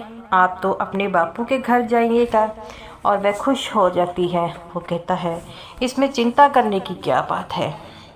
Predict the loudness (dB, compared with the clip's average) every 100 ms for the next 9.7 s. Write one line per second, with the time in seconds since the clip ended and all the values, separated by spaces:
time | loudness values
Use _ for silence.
0 | -20 -20 -20 -20 -20 -20 -6 2 4 2
1 | -2 0 2 0 -4 -14 -16 -18 -20 -20
2 | -2 0 2 2 0 -2 -8 -18 -20 -20
3 | -20 -20 -20 -20 0 0 4 4 4 4
4 | 4 2 0 0 0 0 -2 -6 -2 -2
5 | 2 4 4 2 2 2 2 0 -2 0
6 | 0 0 -2 -4 -14 -8 -2 6 6 8
7 | 4 4 2 2 4 6 4 4 0 0
8 | -4 -4 2 4 4 2 2 4 4 4
9 | 2 0 0 0 2 0